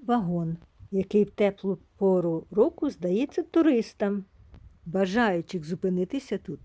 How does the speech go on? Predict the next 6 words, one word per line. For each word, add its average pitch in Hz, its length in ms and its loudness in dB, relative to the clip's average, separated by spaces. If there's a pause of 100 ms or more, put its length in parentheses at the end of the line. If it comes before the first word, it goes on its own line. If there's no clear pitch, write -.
(140)
дуже 196 540 4
багато. 156 680 -12 (480)
Проживання 190 840 0
в - 80 -18
такому 180 560 -2
вагончику 180 840 -4